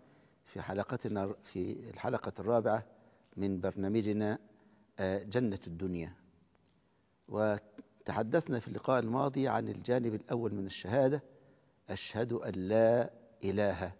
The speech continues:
واليوم حديثنا عن،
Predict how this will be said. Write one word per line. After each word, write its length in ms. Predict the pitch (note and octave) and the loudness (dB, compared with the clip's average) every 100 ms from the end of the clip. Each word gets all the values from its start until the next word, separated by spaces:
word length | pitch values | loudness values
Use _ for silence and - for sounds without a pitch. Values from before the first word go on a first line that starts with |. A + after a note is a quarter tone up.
| - _ _ _ _ _ _ _ _ - | -20 _ _ _ _ _ _ _ _ -4
واليوم 480 | A#2+ D#3 F3+ F3+ G#3+ - - - | 0 4 6 4 0 -12 -20 -20
حديثنا 720 | - A2 B2 A#2+ A#2+ A2+ A#2 - - - _ _ _ - | -8 -2 0 0 0 0 0 -2 -16 -20 _ _ _ 0
عن، 400 | F#2+ A2+ A2 A2 | 4 4 4 0